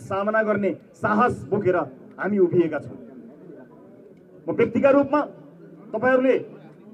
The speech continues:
व्यक्तिलाई साथ दिनुहोस् भनेर म अपिल गर्न चाहन्न, तर अभियानका रूपमा नेपाली जनताले देखेको यो सपनालाई पुरा गर्ने साथ दिनको लागि अनुरोध गर्न चाहन्छु। र म अन्त्यमा यति मात्र भन्न चाहन्छु, आदरणीय दाजुभाइ दिदीबहिनीहरू, मैले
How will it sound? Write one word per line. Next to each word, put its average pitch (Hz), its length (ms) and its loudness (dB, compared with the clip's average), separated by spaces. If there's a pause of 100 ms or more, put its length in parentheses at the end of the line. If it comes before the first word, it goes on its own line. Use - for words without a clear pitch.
व्यक्तिलाई 285 380 4
साथ 254 260 4
दिनुहोस् 262 320 2
भनेर 220 220 -4
म 220 100 2
अपिल 214 240 -2
गर्न 185 220 0
चाहन्न, 143 340 -4 (400)
तर 156 60 -2
अभियानका 185 600 2
रूपमा 143 320 0 (280)
नेपाली 240 400 2
जनताले 247 460 2 (100)
देखेको 214 340 4
यो 180 120 6
सपनालाई 165 480 -4
पुरा 156 260 -4
गर्ने 139 240 -6 (240)
साथ 185 240 0
दिनको 147 240 -4
लागि 135 160 -8
अनुरोध 135 320 -4
गर्न 160 160 -2
चाहन्छु। 185 280 -2 (260)
र 175 100 -4
म 208 40 -2 (200)
अन्त्यमा 269 340 4
यति 254 160 0
मात्र 262 220 0
भन्न 233 240 -2
चाहन्छु, 247 340 0 (280)
आदरणीय 226 320 -2
दाजुभाइ 208 420 2
दिदीबहिनीहरू, 214 500 2 (580)
मैले 240 300 2